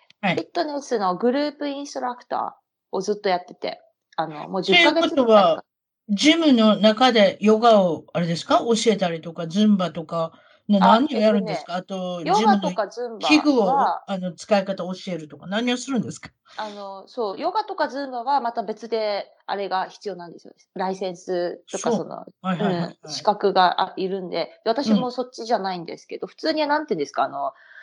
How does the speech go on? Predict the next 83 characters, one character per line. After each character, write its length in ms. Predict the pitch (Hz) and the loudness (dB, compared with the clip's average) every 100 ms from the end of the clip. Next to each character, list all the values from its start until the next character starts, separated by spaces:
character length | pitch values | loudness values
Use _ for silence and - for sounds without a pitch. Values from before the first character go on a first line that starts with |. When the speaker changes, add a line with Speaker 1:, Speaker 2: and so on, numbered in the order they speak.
| - - _ _ | -20 -20 _ _
Speaker 2:
ブ 100 | 247 | 2
ー 100 | 277 | 4
ト 160 | 277 294 | 4 2
キ 100 | 311 | 2
ャ 80 | 269 | 0
ン 80 | |
プ 120 | 233 170 | -4 -8
と 100 | 165 | -6
か、 120 | 156 | -8
ヒ 180 | - 254 | -6 -10
ッ 80 | - | -8
ト 100 | 403 | -4
ト 140 | 403 | -2
レ 160 | 381 262 | 0 -2
ー 20 | |
ニ 160 | 170 | -6
ン 40 | 151 | -14
グ 100 | 135 | -16
と 120 | - | -12
か、 220 | - 143 | -4 -4
そ 140 | - - | -4 -14
の、 280 | - - 170 | -18 -14 -6
Speaker 1:
あ 720 | 180 196 202 226 247 254 226 | -2 0 0 0 0 0 0
ー、 40 | |
な 220 | 185 160 165 | 0 -2 -4
る 200 | 185 208 | -4 -4
ほ 220 | 226 214 | -2 0
ど。 140 | 208 | 2
そ 160 | 208 196 | 0 -2
う 40 | |
い 20 | 208 | -2
う 60 | |
こ 100 | 233 | -4
と 100 | 196 | -6
で 140 | 160 151 | -6 -6
す 100 | - | -8
か。 340 | 135 135 - - | -10 -10 -12 -16
Speaker 2:
は 280 | - 180 | -2 2
い。 20 | - | 2
あ 100 | 185 | 2
の、 80 | |
ダ 160 | 185 208 | 2 2
ン 80 | 202 | 2
ベ 140 | 170 | 0
ル 300 | 160 190 190 | 2 0 -6
持 160 | 196 196 | -8 -10
っ 40 | - - | -10 -4
て、 80 | |
Speaker 1:
は 60 | 175 | -4
い。 100 | 185 | -4
Speaker 2:
ス 140 | - - | -14 -10
ク 140 | 214 | -4
ワ 80 | 196 | 4
ッ 240 | 180 156 | 6 6
ト 80 | - | 0
し 200 | - - | -10 -10
て 280 | 202 175 - | -4 -4 -6
と 80 | - | -12
か、 140 | - | 0
Speaker 1:
は 100 | 180 | 4
い。 80 | 180 | 4
は 160 | 127 180 | 6 4
い 20 | |
は 40 | |
い。 40 | 165 | 4
Speaker 2:
そ 40 | 262 | 0
う 0 | |
い 20 | |
う 20 | |
感 260 | - 269 269 | -6 -8 -8
じ 140 | 269 | -8
の 260 | 302 302 - _ _ | -2 -2 -2 _ _
を 200 | - 294 | -2 -2
グ 140 | 190 247 | -2 -4
ル 80 | 285 | -2
ー 140 | 285 | -4
プ 120 | 226 220 | -8 -4
で 480 | 269 254 - - _ _ | 0 0 -2 -6 _ _
や 220 | - 175 | 0 2
る 180 | 160 - - _ _ _ | 2 -2 -10 _ _ _
感 200 | 190 165 | -14 -12
じ 160 | 165 | -12
の、 120 | - | -16